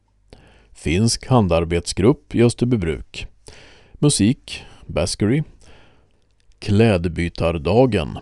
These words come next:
Dannemora. Föreläsning om fågellivet i Forsmarksområdet.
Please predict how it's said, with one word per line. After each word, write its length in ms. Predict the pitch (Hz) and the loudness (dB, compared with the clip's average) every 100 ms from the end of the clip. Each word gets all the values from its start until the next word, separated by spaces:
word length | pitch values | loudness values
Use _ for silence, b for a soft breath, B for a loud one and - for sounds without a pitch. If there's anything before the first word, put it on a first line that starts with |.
| - - | -16 2
Dannemora. 760 | 127 127 113 120 117 76 58 - _ _ _ _ _ b b b b | 4 4 4 4 2 -2 -4 -10 _ _ _ _ _ b b b b
Föreläsning 760 | - 73 67 85 104 120 131 113 | -4 -2 -2 -2 -2 0 2 4
om 220 | 120 110 | 4 2
fågellivet 760 | 123 92 82 80 101 131 123 | 2 2 0 -2 2 2 2
i 120 | 123 | 2
Forsmarksområdet. 1400 | 120 143 - - 98 98 - 87 85 101 90 60 - - | 4 4 4 -2 -2 -2 -2 -2 0 -2 -2 -6 -10 -18